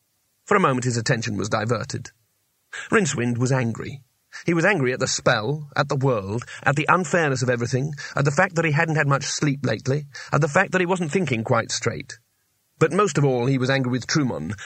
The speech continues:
standing there full of the magic Rincewind had always wanted, but had never achieved, and doing nothing worthwhile with it. He sprang,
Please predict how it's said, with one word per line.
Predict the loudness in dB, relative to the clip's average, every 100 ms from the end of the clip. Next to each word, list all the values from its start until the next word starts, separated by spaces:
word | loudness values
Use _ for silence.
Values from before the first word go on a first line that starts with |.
| -12
standing | 2 4 4 2 2
there | 0 0
full | -2 0 0 0
of | 0
the | 0
magic | 0 0 -4
Rincewind | 0 0 0 -2 0 0
had | -2
always | 0 -2 0
wanted, | 0 0 -6 -8 -18 -4
but | -2
had | 0
never | 0 0
achieved, | 0 -2 -2 -8 -10 -16 _ _ _ _ 0
and | 2
doing | 2 0 0 -2 0
nothing | -2 -2 -2
worthwhile | 0 0 0 0 0 -2 -6
with | -8
it. | -10 -12 _ _ _ _ _ _ _ _ _ _ _ _ _ _ -4
He |
sprang, | -4 2 4 4 0 -4